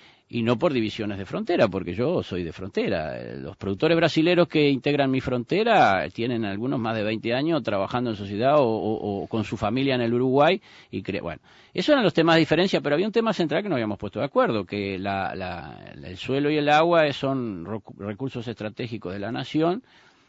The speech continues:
eh, sin ir a cuestionar la propiedad privada, pero visualizando lo que ha hecho México, Brasil, Inglaterra, los países capitalistas, el propio Estados Unidos, Nueva Zelanda, Australia,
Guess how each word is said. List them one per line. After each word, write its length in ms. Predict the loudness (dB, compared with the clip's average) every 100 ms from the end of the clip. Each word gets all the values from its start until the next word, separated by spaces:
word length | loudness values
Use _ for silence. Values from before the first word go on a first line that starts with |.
| _ _
eh, 260 | -12 -10 -10
sin 240 | -4 -2 2
ir 120 | 2
a 40 | 2
cuestionar 400 | 0 -2 -2 0
la 100 | -2
propiedad 360 | -6 -4 -4
privada, 460 | -2 0 2 2 0
pero 520 | 0 0 0 -2 -4
visualizando 920 | -6 -4 -4 -4 -4 -6 -2 -2 -2
lo 140 | -2 -4
que 180 | -4
ha 80 | -6
hecho 600 | -6 -6 -6 -6 -6 -8 -8
México, 500 | -6 -6 -8 -8 -8
Brasil, 500 | -8 -8 -6 -6 -6
Inglaterra, 640 | -8 -10 -6 -4 -2 -2
los 100 | -6
países 440 | -4 -4 -2 -2 -2 _ _
capitalistas, 680 | -6 -6 -6 -2 -2 -2 -4
el 20 |
propio 200 | -6 -8
Estados 280 | -6 -6 -6
Unidos, 340 | -6 -4 -4
Nueva 160 | -6 -8
Zelanda, 460 | -6 -4 -4 -4
Australia, 500 | -8 -8 -8 -6 -8